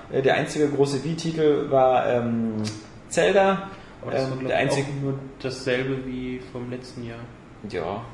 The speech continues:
Speaker 2: Meine ich von der E drei da.
Speaker 1: Würde
Speaker 2: Viel
Speaker 1: mir
Speaker 2: soll
Speaker 1: nicht
Speaker 2: sich nicht getan haben.
Speaker 1: Würde mir nicht auffallen bei Zelda. Ähm,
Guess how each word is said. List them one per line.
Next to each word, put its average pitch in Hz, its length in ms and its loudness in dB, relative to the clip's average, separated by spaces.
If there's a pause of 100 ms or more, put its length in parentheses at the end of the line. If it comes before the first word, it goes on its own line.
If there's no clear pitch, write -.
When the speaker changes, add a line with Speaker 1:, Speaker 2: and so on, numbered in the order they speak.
(120)
Speaker 2:
Meine 120 180 -8
ich 117 100 -10
von 131 140 -10
der 120 180 -6
E 120 100 -8 (120)
drei 120 160 -4
da. 120 120 -4 (440)
Speaker 1:
Würde 123 140 0
Speaker 2:
Viel 165 80 4
Speaker 1:
mir 135 60 6
Speaker 2:
soll 156 100 10
Speaker 1:
nicht 151 60 4
Speaker 2:
sich 151 100 4
nicht 165 120 4
getan 139 380 2
haben. 123 220 -4
Speaker 1:
Würde 120 120 -2
mir 127 160 -2
nicht 135 160 -4
auffallen 143 360 -2
bei 139 80 0
Zelda. 139 400 -2 (600)
Ähm, 120 460 -6